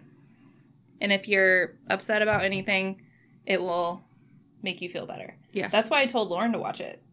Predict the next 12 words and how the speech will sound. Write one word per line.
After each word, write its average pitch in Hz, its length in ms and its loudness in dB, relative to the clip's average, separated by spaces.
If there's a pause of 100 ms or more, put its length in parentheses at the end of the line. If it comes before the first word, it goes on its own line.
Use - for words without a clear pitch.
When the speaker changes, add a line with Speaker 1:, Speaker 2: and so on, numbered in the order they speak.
(260)
Speaker 1:
Because 208 260 -2
she 226 140 0
Speaker 2:
Oh, - 20 2
Speaker 1:
was, 196 100 2
Speaker 2:
yeah. 196 60 -2
Speaker 1:
like, 170 280 -4
struggling. 202 600 -4
And 170 80 -10
I - 20 -10
was 170 80 -12
like, - 220 -12 (280)
"Listen. - 460 -2